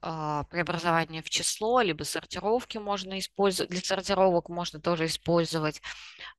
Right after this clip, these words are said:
преобразование, а, даты в число и уже работать с числами,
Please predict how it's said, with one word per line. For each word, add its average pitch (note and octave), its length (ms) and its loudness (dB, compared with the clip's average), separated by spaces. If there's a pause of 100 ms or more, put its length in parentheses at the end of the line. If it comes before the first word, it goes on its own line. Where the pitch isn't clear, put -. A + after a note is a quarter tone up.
преобразование, E3 920 0
а, D#3+ 180 2
даты D#3 320 2
в - 80 -8
число - 380 2
и F3 120 4
уже D#3 240 -2
работать E3 640 -2
с - 140 -4
числами, G#3 680 0